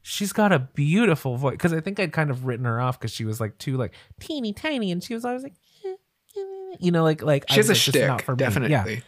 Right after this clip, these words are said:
Speaker 1: Yeah, yeah, yeah. And so I was like, "No." And then I listened to that song, and it made me, A, pay attention to Nathan Sykes again, 'cause I was like,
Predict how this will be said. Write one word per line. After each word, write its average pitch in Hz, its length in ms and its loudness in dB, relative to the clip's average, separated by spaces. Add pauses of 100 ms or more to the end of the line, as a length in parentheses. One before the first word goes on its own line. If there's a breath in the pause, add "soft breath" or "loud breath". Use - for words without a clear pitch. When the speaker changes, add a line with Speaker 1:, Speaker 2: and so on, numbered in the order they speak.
(260 soft breath)
Speaker 1:
Yeah, 202 120 6
yeah, 185 120 8
yeah. 170 200 6
And 151 140 0
so 139 120 2
I 135 60 2
was 139 120 0
like, 131 160 -2
"No." 156 240 6
And 135 140 0
then 147 80 0
I 165 80 2
listened 170 240 -2
to 214 60 -2
that 196 160 2
song, 113 340 -2
and 127 120 -2
it 113 120 -6
made 139 180 0
me, 127 200 -4
A, 151 200 -2
pay 135 160 -2
attention 117 340 -4
to 107 80 -4
Nathan 98 300 -4
Sykes 113 300 -4
again, 92 240 -6
'cause 104 160 -8
I - 20 -2
was 101 100 -4
like, 101 140 -8